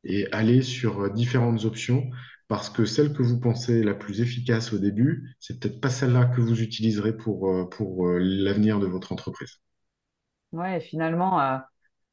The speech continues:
Speaker 2: entreprendre, c'est savoir rebondir. C'est ce que tu, euh, c'est ce que tu dis aussi, quelque part, euh, si ça se passe pas ou comme on l'avait projeté, si on se rend compte que la réalité est un peu différente, c'est comment on rebondit, euh,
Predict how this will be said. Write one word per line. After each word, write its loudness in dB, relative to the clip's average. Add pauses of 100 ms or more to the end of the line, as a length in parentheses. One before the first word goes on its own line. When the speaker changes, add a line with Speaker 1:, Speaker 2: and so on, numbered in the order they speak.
Speaker 2:
entreprendre, 0
c'est 0
savoir 0
rebondir. 2 (640)
C'est -4
ce -8
que 0
tu, -2
euh, 2
c'est -4
ce -16
que 0
tu -2
dis 4
aussi, 2
quelque 0
part, 0
euh, 2 (440)
si 0
ça 0
se -14
passe 0
pas 6
ou 2
comme 0
on -2
l'avait 2
projeté, -2
si -8
on -2
se -8
rend -4
compte -4
que -4
la 0
réalité 2
est 2
un 0
peu -4
différente, 0
c'est 2
comment 2
on 0
rebondit, 2
euh, -2